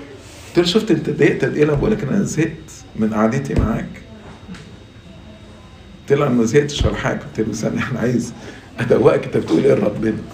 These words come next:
فين داوود اللي يقول: "يوما واحدا في ديارك خير من آلاف"؟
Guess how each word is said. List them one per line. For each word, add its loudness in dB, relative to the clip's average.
فين 4
داوود 4
اللي 6
يقول: 2
"يوما 6
واحدا 0
في -4
ديارك 4
خير 4
من -2
آلاف"؟ -2